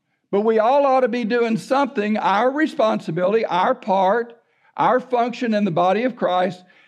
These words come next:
and God then is responsible for the increase. Why? Because it's His church. Now, let me just mention something about church membership.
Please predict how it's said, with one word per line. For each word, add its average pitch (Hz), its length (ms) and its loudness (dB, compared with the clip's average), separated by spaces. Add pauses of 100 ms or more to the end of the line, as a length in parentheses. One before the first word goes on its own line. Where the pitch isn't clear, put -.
(200)
and 180 400 -4
God 208 760 2
then 214 340 0
is 165 200 -4
responsible 190 800 -2
for 185 160 -6
the 180 100 -2
increase. 165 800 -4 (680)
Why? 185 500 0 (500)
Because 175 800 0
it's 143 240 -4
His 156 240 -4
church. - 540 -8 (800)
Now, 185 120 2
let 220 140 2
me 262 100 -4
just 240 260 -2
mention 214 340 -2
something 202 420 -2
about 175 280 0
church 175 300 -4
membership. 190 680 -4